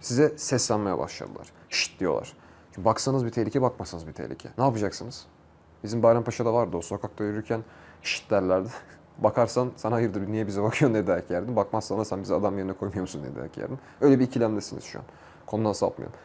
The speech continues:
Gidiyorsunuz. Ne hissederdiniz orada? Bakın bunu iyi hayal edin. Vücudunuz adrenalin salgılamaya başlayacaktır. Tehlikeyi hissediyor çünkü. E niye? Çünkü gerçek zannedecek yine. Şimdi bu cepte. Bunu kullanarak diğer videolarda da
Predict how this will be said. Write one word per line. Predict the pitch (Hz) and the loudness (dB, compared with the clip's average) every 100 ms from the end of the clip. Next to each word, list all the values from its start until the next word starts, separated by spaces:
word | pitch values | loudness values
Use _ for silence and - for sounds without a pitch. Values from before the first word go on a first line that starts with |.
| - | -2
Gidiyorsunuz. | 135 156 - - - - | 6 6 6 -2 -8 4
Ne | 160 | 4
hissederdiniz | - 113 101 87 85 | 6 4 2 0 -6
orada? | 80 67 80 151 - - - | -6 -4 -6 -10 -18 -10 -2
Bakın | 156 135 | 4 6
bunu | 165 | 6
iyi | 175 147 175 | 8 6 8
hayal | 123 101 82 | 8 6 4
edin. | 82 143 - - - - - - - | 0 -6 -10 -20 -20 -20 -20 -18 0
Vücudunuz | 123 120 139 139 - - - - | 0 4 2 2 -8 -20 -20 0
adrenalin | 117 117 123 | 2 4 2
salgılamaya | 123 92 87 82 82 | 2 0 -2 -6 -6
başlayacaktır. | 76 - 80 - - | -8 -8 -10 -12 -8
Tehlikeyi | - 107 104 110 | 0 0 2 -2
hissediyor | - 67 62 | -2 -8 -10
çünkü. | - - - - - | -12 -16 -20 -20 -8
E | 110 | 0
niye? | 131 180 | 2 2
Çünkü | - 156 160 | 0 0 6
gerçek | 165 170 117 | 6 6 0
zannedecek | 92 78 78 65 71 | -2 -2 -8 -10 -10
yine. | 67 | -6
Şimdi | - 143 139 | 0 0 4
bu | 190 | 6
cepte. | 175 - 87 - - - - - | 6 4 -2 -4 -16 -20 -20 4
Bunu | 131 185 | 8 8
kullanarak | 180 160 175 180 87 - - - - 90 | 8 6 6 6 2 0 -18 -20 -10 2
diğer | 113 160 180 147 | 10 12 12 8
videolarda | 104 98 76 69 | 6 6 6 4
da | 60 | 2